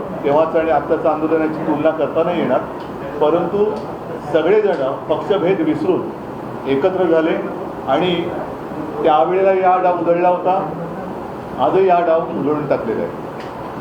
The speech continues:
मला खरंच एका गोष्टीचं वैषम्य वाटतं की आपल्या राज्यात जे सरकार आहे त्या सरकारने हा प्रयत्न करण्याचा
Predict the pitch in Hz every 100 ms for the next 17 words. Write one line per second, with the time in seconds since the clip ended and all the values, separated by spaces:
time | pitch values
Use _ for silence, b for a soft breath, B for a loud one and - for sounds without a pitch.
0 | - - - - 120 131 165 185 185 180
1 | - - - - 160 190 185 - - -
2 | 143 185 185 170 147 180 185 160 139 190
3 | 180 175 143 - 160 - - - - -
4 | - 170 170 202 202 202 196 170 165 -
5 | 180 185 165 156 180 175 - - 139 190
6 | 180 160 160 143 113 135 - - - -
7 | - - - - - - - - - 170
8 | 170 160 - 185 180 190 196 - - -
9 | 117 - 151 - 160 170 175 175 170 170
10 | 170 175 170 170